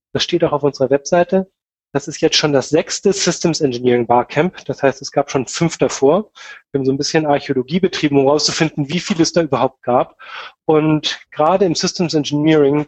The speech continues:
ähm, wie gesagt, ganz dickes Kompliment an dich, Mike, hat, hat Mike das Format wirklich in Deutschland aufgebaut. Und was, was hier auch noch nicht erwähnt wurde, ist es nicht nur so, dass wir hier im Norden ein Barcamp veranstalten zum Thema Systems Engineering,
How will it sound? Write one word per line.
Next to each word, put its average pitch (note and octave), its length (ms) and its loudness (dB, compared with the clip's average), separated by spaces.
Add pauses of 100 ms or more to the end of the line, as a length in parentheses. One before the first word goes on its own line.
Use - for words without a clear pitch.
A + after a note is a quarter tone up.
(140)
ähm, C3+ 400 2 (260)
wie C#3+ 60 -14
gesagt, C#3 320 -2
ganz D3+ 180 0
dickes - 280 -8
Kompliment C#3 420 0
an B2+ 100 -2
dich, D#3 220 -2
Mike, C3 280 0 (500)
hat, - 200 -4 (140)
hat - 200 -4
Mike D#3 360 0
das D#3+ 140 0
Format C#3+ 340 0
wirklich - 300 -6
in C#3 100 0
Deutschland C3+ 500 2
aufgebaut. C#3 760 0 (540)
Und D3+ 460 -2 (280)
was, - 480 -4
was - 140 -2
hier E3+ 140 -4
auch F#3+ 140 0
noch F3+ 100 2
nicht E3+ 180 0
erwähnt E3 380 2
wurde, C#3+ 400 2 (680)
ist - 140 -10
es F#3 120 -2
nicht F#3+ 120 2
nur F3 140 0
so, E3+ 140 0
dass E3 200 -2
wir D#3+ 80 -2
hier D#3 140 2
im C#3 100 0
Norden E3 360 2
ein D3 160 0
Barcamp D3 420 -2
veranstalten C3+ 560 -4
zum B2+ 200 -10
Thema C#3 200 -4
Systems - 400 -8
Engineering, C3 640 -2